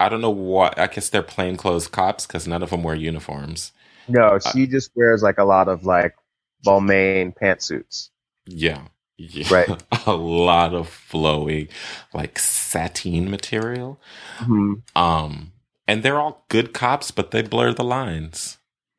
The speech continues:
Speaker 2: Yeah, they're blurred lines.
Speaker 1: And then they hope
Speaker 2: Like,
Speaker 1: that in the end that they're, the ends justify the means.
Speaker 2: Yeah, 'cause they gotta take care of that baby. Like, everyone's gotta take care of J-Lo's, like,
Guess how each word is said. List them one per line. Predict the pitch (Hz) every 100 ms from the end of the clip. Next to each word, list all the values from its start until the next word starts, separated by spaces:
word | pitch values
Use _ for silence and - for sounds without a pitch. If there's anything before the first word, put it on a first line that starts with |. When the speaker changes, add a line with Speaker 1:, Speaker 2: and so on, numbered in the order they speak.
| _
Speaker 2:
Yeah, | 113 120 104 85
they're | 110 107
blurred | 113 113 107
lines. | 104 85 71 - 95
Speaker 1:
And | 92
then | 98
they | 101 101
hope | 101 101
Speaker 2:
Like, | 104
Speaker 1:
that | 101
in | 101
the | 104
end | 101 107 120
that | 110 95 -
they're, | 98 95 92 - _ -
the | 87 98 92
ends | 90 95
justify | - 92 - - 95
the | 90
means. | 90 107 85 73 - _ _ _
Speaker 2:
Yeah, | 123 101
'cause | 90 117
they | 123
gotta | 127 127
take | 123 127 -
care | 120
of |
that | 117 101
baby. | 117 71 - _ _
Like, | 107 107
everyone's | 123 151 143
gotta | 127
take | - 117 -
care | 104
of | 92
J-Lo's, | 110 110 104 95 87
like, | 92